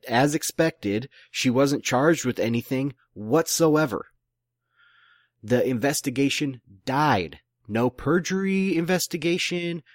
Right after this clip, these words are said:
no nothing. The corruption got so bad, I believe WikiLeaks saw this, and the, the corruption was so bad that,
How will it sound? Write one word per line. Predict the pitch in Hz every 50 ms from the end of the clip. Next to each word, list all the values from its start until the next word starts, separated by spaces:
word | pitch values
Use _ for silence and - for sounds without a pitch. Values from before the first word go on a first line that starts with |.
| _ -
no | 113 123 139 139
nothing. | 135 147 170 190 - - 120 90 71 - _ _ _ _ _ _ _ _ _ _ _ _ _ _ _ _ _ _ -
The | 120 117
corruption | - - 170 180 - - - 180
got | 151 143 120 -
so | - - - 160 160 160
bad, | 135 135 139 151 151 131
I | 98 82 - 160
believe | 180 165 151 135 127 123 120 104 - -
WikiLeaks | 104 107 127 151 - - 131 120 123 -
saw | - - 127 117 127
this, | 113 110 104 - 113
and | 107 107 104
the, | 98 98
the | 92 101 107
corruption | - - 165 170 - - 127 113
was | 98
so | - - 131 123 117
bad | 98 113 107 107 104 92
that, | 101 104 101 98 87 -